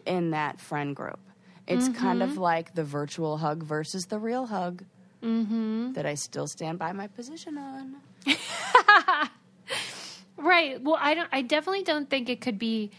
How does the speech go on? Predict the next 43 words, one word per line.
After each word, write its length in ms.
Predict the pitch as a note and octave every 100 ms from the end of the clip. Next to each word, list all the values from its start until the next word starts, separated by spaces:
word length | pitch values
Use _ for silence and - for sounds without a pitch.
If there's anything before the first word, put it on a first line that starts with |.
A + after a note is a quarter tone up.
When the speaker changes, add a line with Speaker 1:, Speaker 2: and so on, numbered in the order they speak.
| - -
Speaker 2:
an 100 | A#3+
adequate 500 | B3 A3 A#3 A#3 A3+
substitute 560 | G3 F#3 A#3+ A3+ A3+
for 140 | A3+ G#3+
a 60 |
real 180 | G3+ G3+
community, 540 | G3+ G#3+ G#3+ G#3+ A#3 B3
but 160 | A3+
I 80 | G#3
do 180 | G3 A#3+
think 320 | A#3 A3+ G#3+
that 160 | G3+ G3
if 320 | - A3+ A3+
you 120 | A3+
have 180 | G#3+ G3+
nothing 400 | G3+ G#3 A3 G#3
else, 420 | G3 F#3+ F#3+ - - - - - -
it 120 | A3
can 360 | - A3 G#3+ G#3
be 380 | G3+ F#3+ F#3+ F#3 -
soothing 340 | - A3+ D#4+
Speaker 1:
Yeah. 220 | - D3 D3 E3+ - - -
Yeah. 180 | -
Speaker 2:
and 80 | G3+
helpful. 560 | F#3+ G#3 - - - - - - - - - -
Um, 200 | G#3 F#3+
Speaker 1:
And 100 | F#3
Speaker 2:
and 80 | C#4
Speaker 1:
you 40 | D#4+
Speaker 2:
I've 40 |
Speaker 1:
know 80 | D#4+
Speaker 2:
had 40 | E4 F4
Speaker 1:
what? 40 |
Speaker 2:
times 300 | F#4 F#3+ A3+
Speaker 1:
So 160 | - C#4
Speaker 2:
like 60 | C4
that. 80 | C#4
Speaker 1:
say 220 | C4+ C4
that 160 | C4 C4+
you've, 320 | C4 C4 B3 -
that's 400 | A#3 A3 - -
your 180 | - A3
fa-, 240 | G#3 -